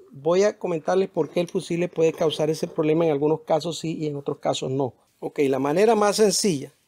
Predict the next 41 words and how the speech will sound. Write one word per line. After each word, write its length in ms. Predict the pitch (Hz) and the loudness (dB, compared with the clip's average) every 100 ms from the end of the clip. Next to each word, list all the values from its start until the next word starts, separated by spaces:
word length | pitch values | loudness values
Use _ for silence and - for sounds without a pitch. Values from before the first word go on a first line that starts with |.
| _ | _
de, 220 | 131 139 - | -12 -12 -12
de 160 | 131 127 | -10 -10
explicar 360 | - 139 165 | -10 -2 2
eso 220 | 156 147 | 2 0
es 80 | 156 | -4
mediante 540 | 151 143 139 - 151 - | -4 -4 -6 -4 -6 -6
el 480 | - 139 135 135 131 | -10 -8 -8 -12 -8
dibujo 480 | 147 156 151 156 185 | -4 0 0 -2 -6
del 240 | 143 143 127 | -4 -6 -6
circuito 580 | 135 - 143 143 - - | -14 -6 -4 -4 -8 -4
interno 760 | 147 131 - 180 185 151 123 - - | -4 -4 -2 0 0 -2 -8 -12 -16
de 120 | 143 | -8
conexión 640 | 160 160 147 - 147 147 | -4 -4 -4 -2 -2 -2
de 120 | 139 | -6
las 120 | 135 131 | -8 -8
bobinas 400 | 135 139 139 131 | -8 -6 -8 -8
del 200 | 135 - _ | -8 -10 _
motor. 400 | 151 151 226 233 - - | -6 2 2 2 -8 -16
Este 220 | 151 - | -6 2
diagramita 640 | 220 220 208 214 214 196 160 | 4 6 6 4 4 0 -2
ya 100 | 160 | -2
lo 80 | |
hemos 160 | 165 160 | -2 -4
visto 300 | 160 156 165 | -8 -10 -6
varias 260 | 160 165 151 | -2 -2 -2
veces 260 | 151 165 | -4 -4
en 120 | 147 | -8
otros 240 | 139 147 143 | -8 -6 -4
videos 440 | 151 185 208 170 | 0 4 4 2
con 220 | - 139 | -2 -8
más 160 | 143 151 | -6 -4
detalles. 560 | 170 165 175 185 170 151 | -2 0 0 0 -2 -4
Ahí 140 | 147 | -4
se 100 | 170 | -2
le 80 | 156 | -2
explica 420 | 151 156 - 156 | -2 -6 -2 -4
cómo 300 | - 156 160 | -4 -4 -4
se 180 | - 160 | -2 0
origina 500 | 160 151 151 156 151 | 2 2 0 0 -2
este 180 | 147 156 | -2 -2
diagrama, 540 | 151 165 185 185 185 | 0 2 0 0 -2